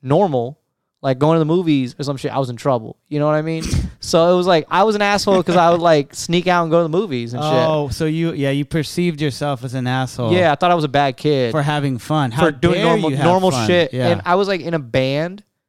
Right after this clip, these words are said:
Speaker 1: too. Like, I play music,
Speaker 2: <laughs>
Speaker 1: and, uh, that was, like, a huge, like, problem. Like, I would have to sneak out and go to band practice and, like, go to shows and shit
Speaker 2: What
Speaker 1: like
Speaker 2: kind
Speaker 1: that.
Speaker 2: of, what kind of music was it?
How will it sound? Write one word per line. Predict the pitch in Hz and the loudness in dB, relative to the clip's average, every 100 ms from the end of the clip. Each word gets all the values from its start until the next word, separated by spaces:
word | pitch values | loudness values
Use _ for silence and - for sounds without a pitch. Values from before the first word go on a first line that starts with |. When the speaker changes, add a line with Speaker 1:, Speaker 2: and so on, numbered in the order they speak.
| _ | _
Speaker 1:
too. | - 156 180 - | -2 0 0 -2
Like, | 147 | 0
I | 139 | 0
play | 139 165 147 | 0 0 0
music, | 135 151 160 180 180 _ | 0 -2 -2 -6 -8 _
Speaker 2:
<laughs> | - | -8
Speaker 1:
and, | 156 151 147 | -2 0 0
uh, | 139 131 | 2 2
that | 123 147 | 2 2
was, | 175 | 2
like, | 147 | 0
a | 117 | -2
huge, | 110 - 160 151 131 | -6 -6 -6 -4 -4
like, | 147 127 - | -4 -4 -6
problem. | - 131 131 120 120 | -6 -4 -4 -8 -8
Like, | 120 117 123 - - - | -6 -6 -10 -18 -20 -8
I | 143 | -2
would | |
have | 156 143 | -2 -2
to | |
sneak | - 156 151 160 | -8 -6 -4 0
out | 147 | -2
and | 143 | -2
go | |
to | 139 | -4
band | 117 139 143 | -2 -4 -2
practice | 143 139 139 147 135 131 - | -2 -4 -2 -2 -2 -4 -6
and, | 127 | -6
like, | 117 110 | -8 -4
go | 139 135 | -2 0
to | |
shows | 120 - 143 139 139 135 131 | -2 -2 0 2 0 -2 -6
and | 131 | -6
shit | |
Speaker 2:
What | 143 143 | -6 -2
Speaker 1:
like | |
Speaker 2:
kind | 175 | 0
Speaker 1:
that. | 160 135 | 0 -2
Speaker 2:
of, | - | -6
what | 143 | -8
kind | 151 139 | -6 -6
of | 127 120 | -6 -6
music | 147 131 127 | -6 -6 -10
was | 120 107 | -10 -10
it? | 110 | -12